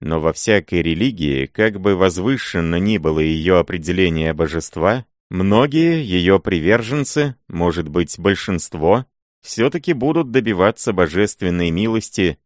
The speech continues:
не своею добродетелью и нравственностью, которые одни могли бы быть приятны совершенному существу, а соблюдением пустых обрядов, несдержанным усердием,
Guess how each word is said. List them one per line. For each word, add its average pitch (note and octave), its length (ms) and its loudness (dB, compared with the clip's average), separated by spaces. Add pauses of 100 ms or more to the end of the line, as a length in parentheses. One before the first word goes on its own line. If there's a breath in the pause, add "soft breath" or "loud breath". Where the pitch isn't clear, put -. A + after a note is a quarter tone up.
(100)
не A2+ 140 0
своею A#2 580 2
добродетелью A#2 880 2
и G2 120 0
нравственностью, F2+ 1120 0 (160)
которые F2+ 560 2
одни F#2 480 0
могли F2 440 0
бы E2+ 140 -2
быть E2+ 300 -4
приятны F2 640 0
совершенному F2+ 840 -2
существу, F2 760 -4 (200)
а E2+ 120 -4
соблюдением F2+ 760 0
пустых F#2+ 500 -2
обрядов, G2 640 2 (260)
несдержанным G2 880 2
усердием, A2 760 0